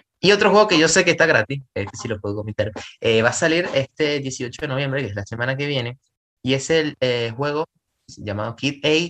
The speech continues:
A Amnesia, el juego, eh, que viene en colaboración de, con la banda de rock alternativo llamada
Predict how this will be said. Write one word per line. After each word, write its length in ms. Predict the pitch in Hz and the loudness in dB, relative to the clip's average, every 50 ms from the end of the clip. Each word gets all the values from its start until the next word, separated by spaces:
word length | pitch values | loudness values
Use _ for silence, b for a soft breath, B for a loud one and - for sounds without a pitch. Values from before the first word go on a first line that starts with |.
| 175 _ | -8 _
A 100 | - 117 | -6 -6
Amnesia, 720 | 110 107 104 101 104 139 160 143 - - - 98 101 98 - _ _ | -4 -4 -4 -4 -2 -2 -2 -2 -2 -6 -8 -12 -16 -16 -18 _ _
el 140 | 95 98 95 | -12 -12 -6
juego, 480 | 104 101 101 101 107 117 123 123 123 120 | -4 -2 -2 0 0 0 0 -2 -2 -4
eh, 160 | 117 110 107 - - 98 98 98 - b b b b b b b _ _ | -6 -8 -8 -10 -12 -12 -14 -14 -14 b b b b b b b _ _
que 120 | - 104 | -8 -4
viene 180 | 101 107 107 120 | -2 -2 -2 0
en 60 | 120 | 0
colaboración 720 | 135 131 131 120 113 107 104 101 - - 104 101 107 113 | 0 2 2 2 0 -2 -2 -4 -4 -4 -4 -4 -4 -2
de, 160 | 113 117 117 | -2 -2 -2
con 160 | - 117 110 107 | -2 -4 -4 -2
la 80 | 101 | -2
banda 440 | 104 110 113 113 113 110 117 120 120 | 0 0 0 -2 -2 -2 -2 -2 -2
de 240 | 113 101 98 - - _ | -4 -6 -8 -10 -12 _
rock 320 | 117 117 127 135 127 - _ | -8 -2 0 0 -2 0 _
alternativo 680 | 127 127 127 123 - 131 120 120 113 107 104 117 120 | -2 -2 -2 -4 -6 -8 -6 -6 -8 -6 -6 -4 -4
llamada 280 | 127 120 107 107 107 110 | -4 -6 -6 -8 -8 -8